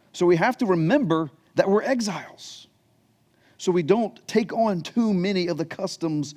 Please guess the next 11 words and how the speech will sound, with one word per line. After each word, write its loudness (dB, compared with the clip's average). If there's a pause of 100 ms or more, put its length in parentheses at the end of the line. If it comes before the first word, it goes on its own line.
(200)
of 0
this 2
place -2 (220)
that 0
we 0
are 0
living 0
here. -12 (1080)
And 0
that's 0
what 2